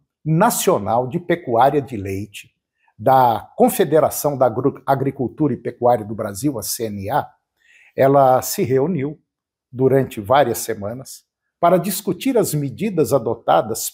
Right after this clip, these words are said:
pelas federações estaduais para mitigar os efeitos das importações de leite. Nos últimos meses, a C N A tem incentivado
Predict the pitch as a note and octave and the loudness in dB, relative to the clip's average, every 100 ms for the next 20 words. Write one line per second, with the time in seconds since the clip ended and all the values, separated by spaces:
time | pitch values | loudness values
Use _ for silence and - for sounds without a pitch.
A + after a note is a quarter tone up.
0 | _ - B3+ C#4 D#3 - C#3+ C3+ B2+ A2 | _ 0 2 4 2 0 -2 0 0 -2
1 | - D3+ C#3 A2+ - - B2 G2+ G#2+ C#3 | -2 -4 -4 -6 -10 -2 -2 0 0 0
2 | F#2+ - - _ - _ - F3 F3 C#3+ | 0 -8 -16 _ -20 _ 0 4 4 4
3 | E3+ D#4 D#4+ - F3 G#2+ C3+ E3 - _ | 4 4 2 -4 -10 0 0 0 -4 _
4 | _ G3 - G3+ G#3 - D3 D3+ - - | _ -4 2 2 2 0 0 -2 -14 -18
5 | _ B2+ D3+ A2 G#2+ A3+ - D#3+ - B2+ | _ 2 2 2 -2 -2 -2 -2 -2 -4
6 | - B2 G#2 A#2+ F#2+ C#2 - - - _ | -6 -8 -8 -8 -10 -12 -18 -20 -20 _
7 | _ _ _ - - - G#3 G3+ C#4+ C#4+ | _ _ _ -20 -6 2 4 6 2 2
8 | E3+ B2+ - B2+ D#3+ B2 - - - C#3 | 0 -2 -2 2 4 2 -4 -12 -6 -4
9 | - - E3 A#2 B2 D3+ - C#3+ C#3+ C#3+ | -2 0 0 2 2 2 0 -2 -2 -4
10 | - C#3+ C3+ A2 F#2 A2 C2 E2 - | -6 -8 -8 -12 -2 -2 -2 -6 -16